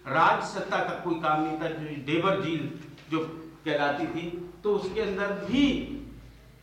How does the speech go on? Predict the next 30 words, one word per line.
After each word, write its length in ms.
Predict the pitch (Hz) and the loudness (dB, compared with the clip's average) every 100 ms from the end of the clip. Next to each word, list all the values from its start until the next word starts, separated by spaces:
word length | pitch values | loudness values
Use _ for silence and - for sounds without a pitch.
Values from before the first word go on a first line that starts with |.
| - - | -20 -12
दूसरे 480 | 185 240 240 233 | -6 -4 -4 0
रिसोर्सेज 600 | 190 160 170 170 165 160 160 | 0 0 -2 -4 -6 -8 -6
थे, 80 | |
जो 200 | 151 151 | -6 -6
रिसोर्सेज 520 | 147 131 143 - 131 - | -8 -8 -8 -8 -10 -12
उस 340 | - - - - | -12 -16 -18 -12
झील 220 | 127 127 | -8 -8
के 160 | 117 120 - 113 110 | -8 -10 -10 -14 -12
संबंध 320 | 120 117 120 | -10 -8 -8
के 60 | |
अंदर 160 | 120 110 | -10 -10
काम 280 | 110 113 113 | -8 -8 -8
में 200 | 110 - | -12 -14
आए। 100 | - - - - - - | -16 -18 -18 -16 -14 -8
तो 180 | 196 190 | -4 -2
मैं 200 | 190 247 | 0 0
ये 100 | 240 | 0
कहना 200 | 208 196 | 0 -2
ये 180 | 202 190 | -2 -4
चाहता 320 | 175 165 160 | -4 -4 -8
था 40 | 156 | -8
हूँ 200 | 151 147 | -10 -10
इसके 140 | 151 | -12
जरिए 440 | 135 127 123 120 | -10 -10 -10 -10
से 60 | 120 | -12
कि 340 | 120 - 175 | -14 -14 -10
हमारे 420 | 165 139 143 160 - | -8 -6 -6 -6 -8
पास, 520 | - 151 139 143 - | -6 -4 -4 -6 -8
हमारे 320 | 135 131 135 | -12 -10 -10
समाज 360 | 131 127 123 | -12 -10 -10